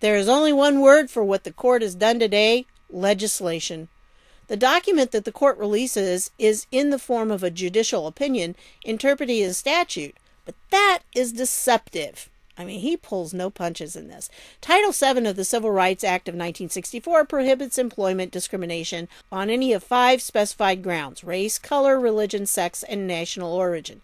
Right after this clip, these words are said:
Neither sexual orientation nor gender identity appears on that list. For the past forty-five years,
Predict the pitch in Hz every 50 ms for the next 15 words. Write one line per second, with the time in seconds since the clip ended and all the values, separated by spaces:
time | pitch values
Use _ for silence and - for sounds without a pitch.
0 | _ - - - - - - 226 240 240 247 240 214 - - 330 349 349 - 392
1 | 392 381 - 320 320 311 330 330 320 320 294 294 294 294 277 - 269 240 240 240
2 | 254 277 277 277 240 214 233 277 330 359 370 339 320 320 330 311 302 311 349 370
3 | 320 226 208 196 202 214 - - _ _ _ - 262 285 285 269 - - - 226
4 | 214 214 214 214 208 - - 208 202 190 190 190 185 180 175 185 - - 277 339
5 | 392 403 330 208 - - - - - - _ _ _ _ _ _ _ - - 311
6 | 285 294 277 262 254 - - 262 277 311 349 370 359 - - - 330 311 311 311
7 | 302 - - 269 254 254 262 262 240 226 220 233 233 220 190 160 147 170 -